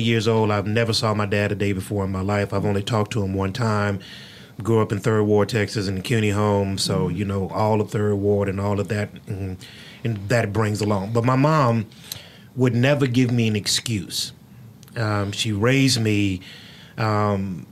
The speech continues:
Speaker 1: by saying that all that I overcame, I did the hard work, is what she used to always say. "I did all the hard work. Now I'm expecting you to do your part." And, and Shante, what I've done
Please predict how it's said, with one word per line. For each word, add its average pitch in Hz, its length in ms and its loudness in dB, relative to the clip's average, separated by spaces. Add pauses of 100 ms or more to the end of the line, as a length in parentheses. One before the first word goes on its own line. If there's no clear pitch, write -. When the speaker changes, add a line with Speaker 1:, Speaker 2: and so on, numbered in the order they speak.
Speaker 1:
by 120 240 0
saying 135 460 2
that 110 320 0 (220)
all 139 260 6
that 117 260 0
I 131 280 2
overcame, 147 800 0 (200)
I 165 140 4
did 151 220 2
the 123 100 2
hard 123 300 4
work, 110 180 2
is 113 100 0
what 107 160 2
she 104 120 -2
used 101 160 -2
to 104 80 -4
always 95 260 -4
say. - 140 -10 (600)
"I 139 140 2
did 139 200 2
all 120 140 6
the 110 80 2
hard 104 240 0
work. - 180 -12 (520)
Now 135 160 2
I'm 139 100 4
expecting 127 540 0
you 113 100 2
to 107 80 0
do 107 140 0
your 101 220 2
part." - 300 -6 (1000)
And, 131 320 4
and 127 100 2
Shante, 139 280 4
what 127 180 6
I've 139 240 2
done 131 360 4